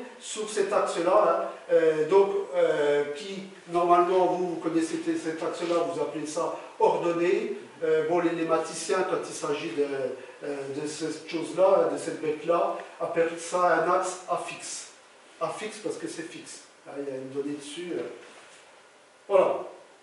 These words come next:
Bon, bon, je pense pas que vous n'avez pas de, rien de particulier par rapport à ça. Hein, c'est un peu, c'est pas trop flou. Euh, c'est une manière, euh, ça, de représenter les,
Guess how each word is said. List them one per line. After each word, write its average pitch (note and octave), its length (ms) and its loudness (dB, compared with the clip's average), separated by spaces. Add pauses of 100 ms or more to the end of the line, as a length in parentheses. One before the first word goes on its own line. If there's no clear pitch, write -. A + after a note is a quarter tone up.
(840)
Bon, E3+ 440 4 (480)
bon, C#3+ 160 -6
je D3 100 -6
pense E3 140 -4
pas E3+ 120 -2
que E3 100 2
vous D#3 100 -6
n'avez D3+ 120 -4
pas D3 300 0
de, C#3 320 0
rien C#3+ 160 0
de C#3+ 60 -4
particulier D3 500 -8
par D3 160 -6
rapport C3+ 340 -2
à C#3 40 -2
ça. E3+ 160 -2
Hein, D#3 260 0
c'est C3 80 -6
un B2+ 140 -4
peu, C3 520 -10
c'est - 140 -6
pas - 120 6
trop G#3+ 180 2
flou. C#4 320 -2 (1300)
Euh, D#3 120 4 (100)
c'est E3+ 80 -2
une D#3+ 100 0
manière, F3+ 420 6 (360)
euh, D#3+ 260 8
ça, D#3+ 560 4
de D3+ 180 4
représenter F3 560 6
les, D3+ 220 2